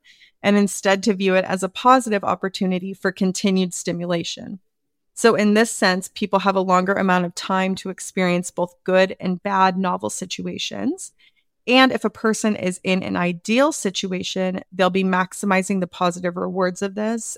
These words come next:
and minimizing the damage that can be done to their malleable brain, essentially.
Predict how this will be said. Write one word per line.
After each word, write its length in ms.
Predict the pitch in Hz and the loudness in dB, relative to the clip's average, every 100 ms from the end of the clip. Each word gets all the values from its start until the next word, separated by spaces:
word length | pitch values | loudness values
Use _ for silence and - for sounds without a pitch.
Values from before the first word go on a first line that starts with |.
| - | -4
and 200 | 185 190 | 0 2
minimizing 560 | 180 185 185 185 190 | 2 0 0 -2 -4
the 100 | 185 | -6
damage 640 | 190 190 175 170 175 170 - _ _ _ _ | -6 -4 -2 -2 -4 -6 -12 _ _ _ _
that 120 | 180 | -2
can 140 | - 185 | 0 0
be 100 | 170 | 0
done 380 | 170 170 180 180 | -2 -4 -4 -4
to 140 | 190 | -4
their 360 | 170 160 185 170 _ _ _ _ _ | -2 0 -2 -4 _ _ _ _ _
malleable 640 | 190 180 170 190 190 185 175 | 0 2 2 -2 -4 -4 -4
brain, 440 | - - 69 196 _ | -4 -4 -6 -8 _
essentially. 600 | 196 - - - - - | -12 -10 -10 -10 -14 -18